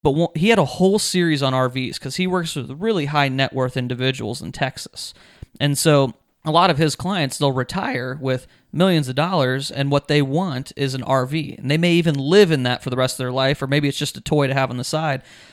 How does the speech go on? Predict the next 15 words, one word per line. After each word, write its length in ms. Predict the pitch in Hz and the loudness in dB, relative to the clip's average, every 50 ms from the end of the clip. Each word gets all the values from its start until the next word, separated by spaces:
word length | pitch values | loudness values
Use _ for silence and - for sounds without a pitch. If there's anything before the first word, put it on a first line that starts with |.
| - - | -8 -2
But 80 | - 151 | 2 4
what 160 | 147 151 123 | 4 4 4
he 220 | 147 - 185 196 208 | 2 0 -2 -2 -2
found 380 | - - 175 151 143 139 139 139 | 0 2 2 2 2 2 2 0
is 120 | 131 135 | 0 0
that 140 | 139 135 131 | 2 2 2
a 40 | 127 | 2
lot 300 | 123 123 127 135 156 180 | 0 0 -2 0 0 -2
of 100 | 190 170 | -2 0
his 160 | - 175 156 - | 0 -2 -2 -2
clients 380 | - - 170 165 156 147 - | -2 -2 0 0 0 -2 -2
who 80 | - 143 | -4 -4
buy 280 | 135 139 135 131 139 147 | -4 -2 0 0 2 2
R 180 | 147 147 147 | 2 2 2
Vs 420 | 143 139 139 143 170 190 202 - | 2 0 0 0 0 -2 -4 -6